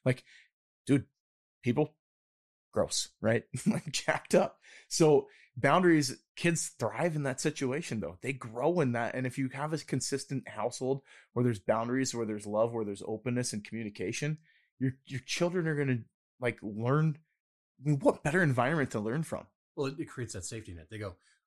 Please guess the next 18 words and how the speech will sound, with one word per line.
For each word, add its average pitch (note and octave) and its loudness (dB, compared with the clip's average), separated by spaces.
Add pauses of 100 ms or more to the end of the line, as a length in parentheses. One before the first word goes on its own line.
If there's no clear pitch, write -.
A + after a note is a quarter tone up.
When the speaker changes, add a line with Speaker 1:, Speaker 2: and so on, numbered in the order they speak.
(100)
Speaker 2:
"I C3 -4
know A#2 -2
exactly A2+ -10
what B2+ -8
I G2+ -10
can A#2 -12
and A2 -12
cannot A2+ -10
do." D#3+ -12 (240)
Speaker 1:
Yeah. C3 2
Speaker 2:
Easy A#2+ -6
enough. F2 -10 (560)
And F#3+ 6
Speaker 1:
Well D#3 0
Speaker 2:
if A2 -10
I - -20
follow F3+ -6
that, G2+ -8